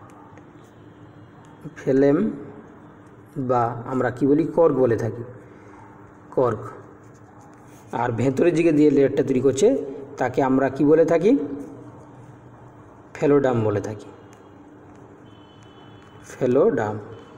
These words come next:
এবং এই তিনটি লেয়ারকে একসঙ্গে আমরা কি বলে থাকি? আমরা বলে থাকি পেরিডাম বলে থাকি। তিনটি লেয়ারকে আমরা বলে থাকি পেরিডাম। কখন তৈরি হবে? না, এটা এক্সট্রাস্টিলার, এক্সট্রাস্টিলার,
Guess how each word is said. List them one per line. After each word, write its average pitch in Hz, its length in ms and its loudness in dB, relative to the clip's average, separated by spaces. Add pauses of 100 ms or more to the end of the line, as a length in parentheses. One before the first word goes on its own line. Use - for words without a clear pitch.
(680)
এবং 143 400 2
এই 151 120 4
তিনটি 190 440 2
লেয়ারকে 156 400 4
একসঙ্গে 151 380 2
আমরা 139 200 2
কি 135 160 -4
বলে 170 180 4
থাকি? 185 280 4 (480)
আমরা 131 260 0
বলে 139 200 4
থাকি 156 240 2 (120)
পেরিডাম 151 420 4
বলে 110 180 0
থাকি। 104 320 -4
তিনটি 147 260 2
লেয়ারকে 143 340 4
আমরা 139 260 2
বলে 139 220 2
থাকি 151 300 2 (880)
পেরিডাম। 147 1600 0 (560)
কখন 160 300 0
তৈরি 180 220 6
হবে? 190 220 6 (540)
না, 143 140 0
এটা 139 140 2 (760)
এক্সট্রাস্টিলার, 170 760 0 (720)
এক্সট্রাস্টিলার, 156 920 0